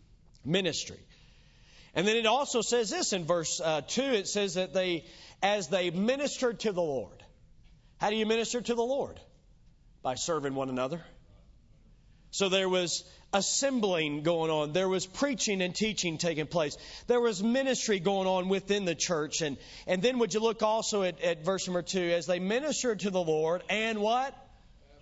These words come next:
Fasted. That means to go without food. Fasting is not just something for way back then, it's for now. Jesus did not say,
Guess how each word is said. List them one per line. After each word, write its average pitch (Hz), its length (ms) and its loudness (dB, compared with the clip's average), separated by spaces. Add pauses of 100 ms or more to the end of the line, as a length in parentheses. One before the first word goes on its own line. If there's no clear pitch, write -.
(520)
Fasted. 190 540 0 (1200)
That 180 140 0
means 220 240 0
to 220 60 0
go 240 180 4
without 247 420 2
food. 151 400 2 (2500)
Fasting 240 420 2
is 202 160 2
not 254 260 2
just 240 240 2
something 247 360 2
for 233 200 2
way 240 180 4
back 226 300 2
then, 233 260 4
it's 214 140 -2
for 214 180 2
now. 196 500 2 (1800)
Jesus 262 400 2
did 240 160 2
not 262 240 2
say, 254 420 2